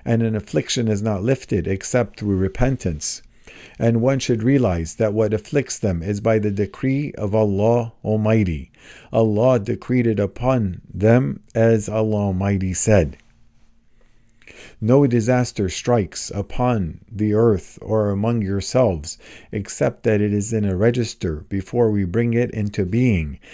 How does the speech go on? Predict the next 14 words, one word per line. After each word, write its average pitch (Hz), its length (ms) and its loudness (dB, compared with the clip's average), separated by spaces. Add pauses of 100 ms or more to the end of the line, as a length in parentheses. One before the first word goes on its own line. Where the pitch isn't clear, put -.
(200)
Indeed, 120 720 0
that 110 320 0
for 110 180 0
Allah 98 600 0
is 104 240 -2
easy." 95 440 0 (440)
That 120 200 2
is 123 120 0
before 127 460 0
Allah 117 420 2
created 117 600 0
the 104 100 -2
creation. 104 800 0 (840)
Then 107 400 4